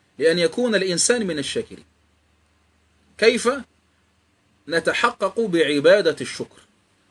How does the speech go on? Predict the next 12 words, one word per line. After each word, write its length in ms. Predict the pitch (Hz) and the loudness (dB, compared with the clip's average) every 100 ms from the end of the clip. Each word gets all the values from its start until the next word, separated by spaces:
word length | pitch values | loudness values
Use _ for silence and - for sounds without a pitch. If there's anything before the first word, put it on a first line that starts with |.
| _ | _
وهذا 320 | 113 175 214 | -4 0 2
هو 300 | 202 214 240 | 4 6 4
مربط 380 | 233 220 202 196 | 2 0 2 0
الفرس، 680 | 160 143 180 135 - - - _ _ _ _ _ _ _ _ _ | 0 2 4 2 -2 -6 -12 _ _ _ _ _ _ _ _ _
هذا 160 | - | -4
هو 140 | 202 214 | 2 2
الغاية 440 | 202 233 214 165 | 4 4 6 6
من 180 | 143 143 | 2 0
هذه 260 | 165 170 147 | -2 -2 -2
المجالس، 680 | 139 143 165 143 117 - | -2 0 4 2 2 -8
الجانب 500 | 127 127 196 202 165 | -8 0 0 2 0
العملي 680 | 165 135 160 170 185 247 151 | 2 4 4 4 4 2 0